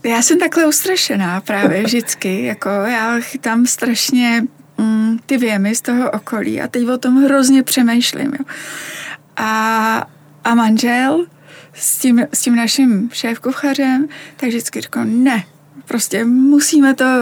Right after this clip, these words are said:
Speaker 1: musíme to mít takhle, protože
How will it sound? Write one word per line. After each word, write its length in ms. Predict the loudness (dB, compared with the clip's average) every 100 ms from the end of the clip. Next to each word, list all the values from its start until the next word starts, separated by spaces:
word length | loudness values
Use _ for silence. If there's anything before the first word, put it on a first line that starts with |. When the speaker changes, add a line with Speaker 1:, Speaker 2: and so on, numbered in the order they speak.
| -2
Speaker 1:
musíme 500 | 0 2 2 2 2
to 280 | 0 -2 0
mít 480 | 0 2 2 0 -2
takhle, 440 | -6 -6 -2 -2
protože 640 | -2 -6 -2 -2 0 -2